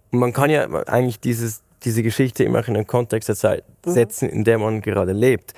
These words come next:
Speaker 2: Mhm.
Speaker 1: Wie hat sich das verändert, das Lesen in, in diesen drei Malen?
Speaker 2: Eigentlich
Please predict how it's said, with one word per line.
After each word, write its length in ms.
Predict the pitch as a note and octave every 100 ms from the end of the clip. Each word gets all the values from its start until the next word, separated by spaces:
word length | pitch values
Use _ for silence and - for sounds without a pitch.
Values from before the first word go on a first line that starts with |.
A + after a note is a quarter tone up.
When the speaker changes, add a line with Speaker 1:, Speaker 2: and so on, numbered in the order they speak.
| -
Speaker 2:
Mhm. 240 | F3+ F#3 -
Speaker 1:
Wie 360 | - G#2+ D3 D3+
hat 320 | - C#3 -
sich 340 | - C3+ B2 - _
das 180 | A#2+ -
verändert, 680 | - - F#2 B2+ C3+ B2 -
das 180 | A2 -
Lesen 680 | A#2 A#2+ A2+ A2 G2+ G2+ - -
in, 360 | - - -
in 340 | - - A#2+ A#2
diesen 300 | A#2 - A2
drei 320 | G#2 G#2 G#2+
Malen? 560 | G#2+ G1+ G1+ - G#2+ G#2+ _ _ _ _ _ - _ _ _ _ _ _ _ _ _ _ _ _ _ _ -
Speaker 2:
Eigentlich 680 | F3 F3+ A3 B3 A3+ G3+